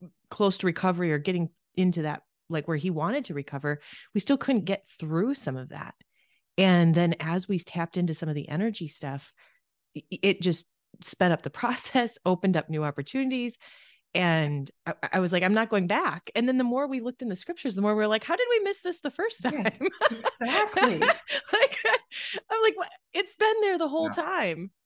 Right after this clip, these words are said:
Speaker 2: Yes, that is exactly. And that is really what has happened, Jamie, is, is I've looked, now I look at verses or even Jesus' words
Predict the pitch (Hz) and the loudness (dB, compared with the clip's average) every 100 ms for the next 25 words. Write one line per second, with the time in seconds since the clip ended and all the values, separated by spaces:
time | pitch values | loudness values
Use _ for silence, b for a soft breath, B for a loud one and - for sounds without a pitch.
0 | _ _ 185 175 - - 240 240 220 202 | _ _ -4 -4 -2 4 4 4 2 0
1 | - 180 170 - 185 208 - 165 - B | -2 -4 -2 -2 0 -2 -4 -8 -10 B
2 | B 208 214 190 175 - _ _ 160 - | B -2 0 0 -4 -14 _ _ -14 -10
3 | - 208 226 262 214 202 - 196 269 240 | -2 2 2 2 -2 -4 -6 0 2 2
4 | 160 - 185 - 190 - 269 - - 160 | 0 -2 -4 -4 -8 -6 -6 -6 -8 -4
5 | 175 156 165 170 175 - 190 B B B | -4 -2 -4 -2 -4 -6 -14 B B B
6 | B 202 185 175 - 202 226 220 233 262 | B -2 -2 -4 2 4 4 4 2 2
7 | - - 214 233 269 190 202 202 - - | -6 -4 2 4 4 2 2 0 -4 -10
8 | _ 208 - - 107 156 - - _ _ | _ -2 -2 -6 -8 -8 -12 -14 _ _
9 | 185 180 165 220 214 180 170 180 175 - | -2 -2 0 -4 -4 -4 -2 -4 -4 -4
10 | 220 320 156 156 - | -2 0 0 -2 -6